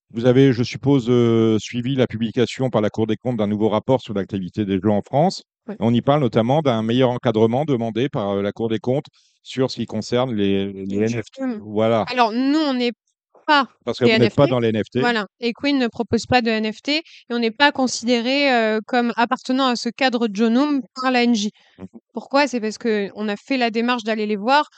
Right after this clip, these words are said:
Speaker 2: On n'a pas été considéré comme étant un opérateur de jeu. On rentre pas dans le cadre, euh, finalement, d'application de, de l'A N J. Et donc, euh, on n'est pas considéré par le
Speaker 1: Pourtant,
Speaker 2: cadre
Speaker 1: vous avez des
Speaker 2: Jonum.
Speaker 1: contrats qui ont été signés de manière tout à fait officielle avec les deux sociétés
Speaker 2: Oui.
Speaker 1: mères,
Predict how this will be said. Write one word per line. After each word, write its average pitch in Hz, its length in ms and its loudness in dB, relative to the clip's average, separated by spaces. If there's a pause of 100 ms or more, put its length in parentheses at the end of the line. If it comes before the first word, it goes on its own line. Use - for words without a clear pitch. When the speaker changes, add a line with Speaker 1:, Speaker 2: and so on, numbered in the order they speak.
(140)
Speaker 2:
On 240 60 -8
n'a 233 160 -4
pas 247 100 0
été 240 200 -2
considéré 254 600 -2
comme 226 320 -4 (140)
étant 220 240 -10
un 226 200 0
opérateur 240 680 -2
de 220 160 -2
jeu. 247 220 -2 (200)
On 214 80 -8
rentre 214 260 -6
pas 240 120 -8
dans 220 120 -6
le 214 120 -6
cadre, 214 500 -2 (240)
euh, 202 180 2 (460)
finalement, 220 340 4
d'application 226 600 2
de, 208 340 2
de 202 60 -4
l'A 214 140 4
N 202 100 2
J. 214 180 2 (360)
Et 226 120 -2
donc, 240 300 0
euh, 214 340 0
on 202 60 -8
n'est 208 100 -4
pas 240 160 -8
considéré 214 460 -8
par 220 180 -6
le 208 60 -6
Speaker 1:
Pourtant, 139 160 -4
Speaker 2:
cadre 127 80 0
Speaker 1:
vous 123 60 4
avez 120 160 4
des 120 60 6
Speaker 2:
Jonum. - 120 -2
Speaker 1:
contrats 131 240 0
qui - 80 -4
ont 117 80 0
été 110 160 -2
signés 117 360 -2
de 104 100 -4
manière 104 340 -2
tout - 180 -12
à 104 60 -2
fait - 100 -8
officielle 123 500 -2
avec 104 300 -2
les 98 120 -2
deux 98 120 0
sociétés - 380 -10
Speaker 2:
Oui. 90 80 -8
Speaker 1:
mères, 120 260 -2